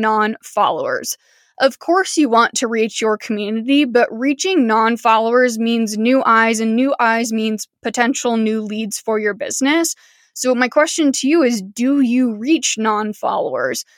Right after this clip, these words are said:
How do you know this? You're gonna look into your post insights. You can see this whether it's a carousel post, a picture, or a reel. You can see this when you go down into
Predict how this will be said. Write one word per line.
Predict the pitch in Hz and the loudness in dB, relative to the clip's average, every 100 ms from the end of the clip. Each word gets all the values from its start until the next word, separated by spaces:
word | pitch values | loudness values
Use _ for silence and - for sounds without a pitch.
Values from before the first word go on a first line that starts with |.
| _ _ _ - | _ _ _ -6
How | - 285 | 0 2
do | 269 | 4
you | 254 | 4
know | 226 226 | 4 4
this? | 269 349 - | 2 0 -2
You're | - 233 | -4 0
gonna | 294 330 | 2 2
look | 262 269 | 2 2
into | 269 254 262 240 | 0 0 -2 -2
your | 220 220 | 0 -2
post | - 226 285 - - | 0 0 0 -4 -4
insights. | 226 214 202 254 294 - | -4 0 0 -2 -4 -8
You | 220 | -4
can | 240 | -2
see | 233 240 | -2 -2
this | 247 262 - | -2 -4 -6
whether | 220 233 220 214 | -4 -2 0 0
it's | 214 | -2
a | |
carousel | - 285 285 277 | 0 2 2 0
post, | 285 277 277 - | 2 2 2 -4
a | |
picture, | 214 254 - 254 247 | -4 -6 -2 0 2
or | - 220 220 | 2 0 0
a | |
reel. | 208 233 262 254 277 _ _ _ | 0 2 4 4 0 _ _ _
You | - 247 | -4 0
can | 247 | 0
see | - 269 | 0 2
this | 254 254 - | 2 2 -2
when | 226 233 220 | -2 0 0
you | 220 226 226 220 - 214 | 0 0 2 2 0 2
go | 240 240 | 4 4
down | 233 240 | 4 2
into | 254 240 226 - 233 226 | 0 -2 -2 -4 -4 -4